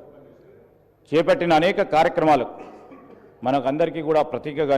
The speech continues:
నిలిచాయి, అధ్యక్ష. ఇంతకుముందు పెద్దలు చెప్పినట్టు, మరి ఈరోజు జాతీయ ఉపాధి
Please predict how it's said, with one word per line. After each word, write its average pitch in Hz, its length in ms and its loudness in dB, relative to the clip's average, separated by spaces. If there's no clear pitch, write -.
నిలిచాయి, 110 380 -8
అధ్యక్ష. - 240 -20
ఇంతకుముందు 165 420 0
పెద్దలు 156 320 0
చెప్పినట్టు, 160 420 -2
మరి 131 200 0
ఈరోజు 165 300 0
జాతీయ 175 420 2
ఉపాధి 165 420 2